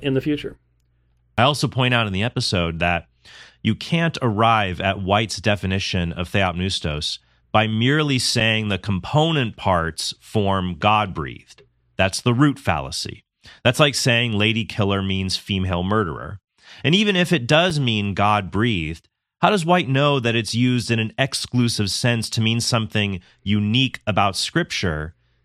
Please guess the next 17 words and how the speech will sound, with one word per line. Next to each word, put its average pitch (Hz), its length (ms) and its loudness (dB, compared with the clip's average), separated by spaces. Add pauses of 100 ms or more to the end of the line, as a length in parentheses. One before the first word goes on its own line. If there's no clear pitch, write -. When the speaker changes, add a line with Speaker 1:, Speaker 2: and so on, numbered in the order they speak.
Speaker 2:
And 117 140 0
theopneustos 131 720 2
could 123 140 -2
not 120 240 2
be 123 60 0
used 117 420 0
for 120 380 0
non-biblical 123 600 0
writings, 69 680 -8
as 104 140 2
MacDonald 120 480 2
shows 107 340 0
happened 117 540 0
in 113 200 -2
the 107 140 -2
early 95 240 -2
church. - 560 -6